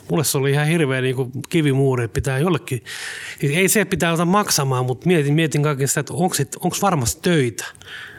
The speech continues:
Et miten jos meillä ei olekaan töitä silleen, siis semmonen hirveä stressi siitä, että ja tekeekö se nyt töitä ja niin poispäin. Mut tämmösiä, niinku, huolia, mitä nyt varmaan on jokaisella joutuu,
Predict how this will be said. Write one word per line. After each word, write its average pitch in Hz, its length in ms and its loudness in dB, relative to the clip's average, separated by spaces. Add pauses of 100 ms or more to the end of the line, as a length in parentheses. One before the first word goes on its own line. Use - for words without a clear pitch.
(180)
Et 131 100 -2
miten 185 180 0
jos 143 180 -2
meillä 139 120 0
ei 127 40 -2
olekaan 127 300 -6
töitä 120 340 -2
silleen, 110 400 -6
siis 113 160 -6
semmonen 131 220 -2
hirveä 139 280 0
stressi 127 420 -4
siitä, 113 440 -4
että 110 260 -10 (1300)
ja 120 140 -6 (340)
tekeekö 147 300 0
se - 100 -2
nyt 123 200 -4
töitä 127 280 -2
ja 120 280 -4 (120)
niin 131 220 0
poispäin. 123 460 -4
Mut 131 160 -4
tämmösiä, 208 340 2
niinku, 202 260 0
huolia, 185 340 4
mitä 165 200 0
nyt 165 120 -4
varmaan 202 300 2
on 214 60 2
jokaisella 156 440 0
joutuu, 147 400 0